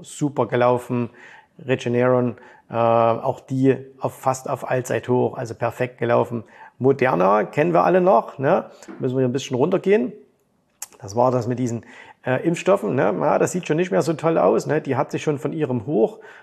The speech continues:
wenn wir das hier mal ein bisschen umstellen, da sehen wir schon, der klassische Tannenbaum-Chart war mal im Hoch hier bei fast fünfhundert, jetzt wieder auf hundertachtundzwanzig runter. Immer noch eine Marktkapitalisierung, wenn ihr hier schaut, von neunundvierzig Milliarden, fast fünfzig Milliarden Dollar, aber,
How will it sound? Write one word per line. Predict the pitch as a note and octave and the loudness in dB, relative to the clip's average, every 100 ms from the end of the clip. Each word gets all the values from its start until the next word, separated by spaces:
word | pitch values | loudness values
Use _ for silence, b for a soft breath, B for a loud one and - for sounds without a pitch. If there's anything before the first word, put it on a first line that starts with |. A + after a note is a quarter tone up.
| B | B
wenn | - | -6
wir | |
das | B2 | -4
hier | A#2+ | 0
mal | B2+ | 0
ein | B2+ | 0
bisschen | C3 - | -4 -4
umstellen, | F3+ D#3 D3+ C#3 | -4 0 0 2
da | |
sehen | B2 D3+ | 0 0
wir | D#3+ | 0
schon, | D#3 D3 | 0 -2
der | |
klassische | - C#3+ C#3+ B2 B2+ | -2 -2 -2 -6 -4
Tannenbaum-Chart | C#3+ D#3+ D3 D3+ D3 D3+ E3+ - B B B - | -2 -2 0 0 0 0 0 0 B B B -4
war | B2+ | 0
mal | C3 C3+ | 2 0
im | C3+ A2 | -2 -2
Hoch | D3 - | -2 0
hier | C#3+ | -2
bei | B2+ B2 B2 B B B | 0 0 0 B B B
fast | _ D#3 D3+ | _ -2 -2
fünfhundert, | - D3+ C3+ E3+ F3+ E3+ | -2 -4 -2 0 2 2
jetzt | C#3+ C3+ | 0 -2
wieder | C#3 | 0
auf | C3+ D#3+ | 0 0
hundertachtundzwanzig | D3+ C#3+ D3 - C3 C#3 E3+ F3 - | -2 -2 -4 -4 -4 -2 -2 -2 -2
runter. | D#3+ F3 F3+ F3+ B B _ | 0 2 2 0 B B _
Immer | - G#3 | -4 0
noch | E3+ | 0
eine | C3+ C#3 | 0 -2
Marktkapitalisierung, | D#3+ F#3 - C#3 C3 B2 A2 B2+ B2+ D#3 G3+ B B B | -2 -2 -6 -6 -2 -2 -2 -2 0 0 -4 B B B
wenn | B2 | -6
ihr | A#2+ | -4
hier | B2 | -4
schaut, | - C3 D#3+ - b b b | 0 2 2 -2 b b b
von | - B2 | -4 -2
neunundvierzig | A#2+ D#3 F#3 C#3+ - C#3+ - C3+ - b b b _ | 2 2 2 -2 -4 -4 -2 -4 -4 b b b _
Milliarden, | A#2+ A#2+ A2+ C3 - G3+ G3+ _ | -2 0 2 0 -2 -6 -8 _
fast | - B2+ - | -10 -10 -6
fünfzig | D#3 D#3 - B2+ | -6 -6 -10 -6
Milliarden | B2+ B2+ B2+ A#2+ | -4 -4 -4 -2
Dollar, | B2+ E3 E3 | 0 2 0
aber, | C#3+ C3 C#3+ | 0 0 -2